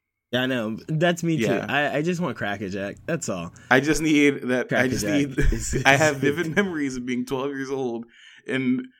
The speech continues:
Speaker 2: we, we, we would play that game, and then he would do his strikeout super.
Speaker 1: Oh, you were younger than
Speaker 2: Oh, I was
Speaker 1: twelve.
Speaker 2: like, I was like nine or ten probably. I don't know, something like that.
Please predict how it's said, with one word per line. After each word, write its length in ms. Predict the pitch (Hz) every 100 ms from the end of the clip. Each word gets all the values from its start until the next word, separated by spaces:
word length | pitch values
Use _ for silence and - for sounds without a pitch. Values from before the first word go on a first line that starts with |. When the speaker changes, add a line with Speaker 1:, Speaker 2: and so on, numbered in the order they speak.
| _ _
Speaker 2:
we, 160 | 120 131
we, 120 | 139
we 180 | 123 131
would 260 | 135 131
play 160 | 147 143
that 200 | 139 117
game, 480 | 143 135 117 107 127
and 140 | - 123
then 140 | 120
he 100 | 123
would 160 | 120 117
do 100 | 123
his 120 | 117
strikeout 640 | - - 120 123 139 139 143
super. 180 | 185
Speaker 1:
Oh, 20 | 190
you 120 | 226
were 80 | 233
younger 460 | 127 107 139 156
than 200 | 117 95 82
Speaker 2:
Oh, 220 | 104 151
I 80 | 143
was 120 | 156
Speaker 1:
twelve. 120 | 165 156
Speaker 2:
like, 80 |
I 60 | 117
was 120 | 127
like 120 | 131 123
nine 300 | 110 104 101
or 40 |
ten 280 | - 92 98
probably. 400 | 92 - - - -
I 40 |
don't 140 | 90
know, 80 | -
something 220 | 104 101
like 140 | - -
that. 180 | -